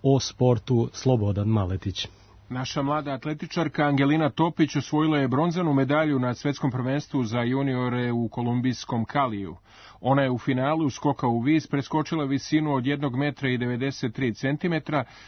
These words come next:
Speaker 2: isto kao i drugoplasirana Holanđanka Vrit Verman, koja je to učinila iz prvog pokušaja. Estonka Carmen Brus je u poslednjem pokušaju preskočila metar i devedeset pet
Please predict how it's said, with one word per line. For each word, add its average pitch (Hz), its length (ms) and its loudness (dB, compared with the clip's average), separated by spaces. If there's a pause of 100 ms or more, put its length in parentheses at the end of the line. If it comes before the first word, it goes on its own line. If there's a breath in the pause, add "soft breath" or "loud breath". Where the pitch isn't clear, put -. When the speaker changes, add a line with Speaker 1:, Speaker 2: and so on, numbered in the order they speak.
(120)
Speaker 2:
isto 165 320 2
kao 170 300 2
i 151 40 4
drugoplasirana 147 760 0
Holanđanka 131 720 0
Vrit 127 340 0
Verman, 117 520 2 (320 soft breath)
koja 135 260 4
je 123 160 2
to 147 160 0
učinila 139 540 2
iz 127 120 -2
prvog 117 360 0
pokušaja. 92 600 -8 (400 soft breath)
Estonka 156 640 0
Carmen 127 460 2
Brus 156 360 0
je 135 80 4
u 120 80 2
poslednjem 143 480 0
pokušaju 151 540 0
preskočila 135 600 0
metar 131 420 0
i 117 100 0
devedeset 113 580 -2
pet 160 380 0